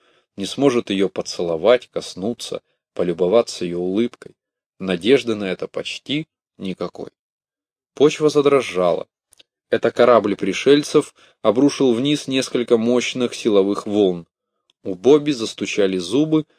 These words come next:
он еле устоял на ногах. Он огляделся. В кратере укрыться негде. Вокруг тоже никакого убежища. Вибрации прекратились.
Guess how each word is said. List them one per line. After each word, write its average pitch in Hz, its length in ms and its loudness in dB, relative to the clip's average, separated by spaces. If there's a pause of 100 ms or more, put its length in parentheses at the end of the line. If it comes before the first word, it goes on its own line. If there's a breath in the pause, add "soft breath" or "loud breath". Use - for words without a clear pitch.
(240)
он 123 140 0
еле 165 340 4
устоял 123 520 4
на 123 120 0
ногах. 101 380 0 (800)
Он 160 160 2
огляделся. 139 840 0 (280)
В - 120 -20
кратере 143 560 4
укрыться 113 540 -2
негде. 95 440 -6 (480)
Вокруг 120 360 0
тоже 113 420 4
никакого 98 520 -2
убежища. 92 640 -4 (500)
Вибрации 110 920 0 (280)
прекратились. 98 840 -6